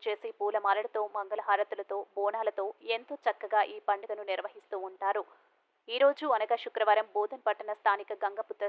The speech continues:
సంఘం ఆధ్వర్యంలో అలాగే మత్స్య పరిశ్రమక సహకార సంఘం ఆధ్వర్యంలో ఈ బోనాల పండుగను మధ్యాహ్నం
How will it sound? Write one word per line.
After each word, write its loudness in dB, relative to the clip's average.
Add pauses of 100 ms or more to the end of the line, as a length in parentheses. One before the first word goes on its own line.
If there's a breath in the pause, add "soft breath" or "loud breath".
సంఘం -6
ఆధ్వర్యంలో -4 (200)
అలాగే 4 (460)
మత్స్య 8
పరిశ్రమక 2 (120)
సహకార 2 (120)
సంఘం -4 (140)
ఆధ్వర్యంలో -2 (200)
ఈ -10 (120)
బోనాల -2
పండుగను 0 (120)
మధ్యాహ్నం -2